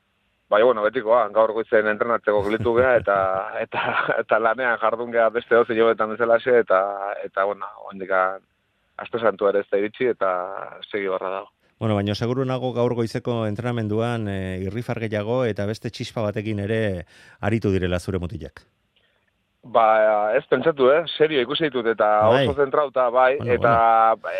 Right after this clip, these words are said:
Speaker 1: horrek ere harritzen hau, eta nik uste oso positiboa dela, ez da, askotan, eh, akaso taldea bera, edo ingurua oso emozionala baldin bada, ba, bueno, gora edo bera, edo gora txarretan edo honetan, ba, ba, joan daiteke taldea, ez da, baina oso, oso bere tokian, oso egunero bezala, eta,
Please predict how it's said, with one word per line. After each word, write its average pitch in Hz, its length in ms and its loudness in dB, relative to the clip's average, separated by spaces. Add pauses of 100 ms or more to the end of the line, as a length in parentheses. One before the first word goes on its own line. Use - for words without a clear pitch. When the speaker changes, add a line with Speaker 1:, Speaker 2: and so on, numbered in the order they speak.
Speaker 1:
horrek 143 200 2
ere 147 120 0
harritzen 151 360 2
hau, 151 180 2
eta 117 300 4
nik 127 120 -4
uste 143 160 -2
oso 139 180 4
positiboa 131 520 4
dela, 120 140 4
ez 107 80 -10
da, 123 120 2
askotan, 123 680 0
eh, 98 400 -6 (140)
akaso 117 580 2 (400)
taldea 127 300 4
bera, 123 280 0
edo 107 120 -8
ingurua 117 380 0
oso 123 200 0
emozionala 117 500 2
baldin 117 260 0
bada, 120 220 4
ba, 107 320 0
bueno, 104 260 -8
gora 123 280 2
edo 107 160 -4
bera, 113 380 0
edo 104 160 -2
gora 117 240 2
txarretan 117 500 0
edo 110 160 -2
honetan, 117 360 -2
ba, 107 140 0 (580)
ba, 101 160 -10 (100)
joan 113 120 -2
daiteke 101 320 0
taldea, 104 320 0
ez - 80 -6
da, 123 80 0
baina 107 220 -4
oso, 101 520 0 (600)
oso 135 200 2
bere 127 220 2
tokian, 123 380 0
oso 123 240 2
egunero 120 340 4
bezala, 120 400 2
eta, 107 240 0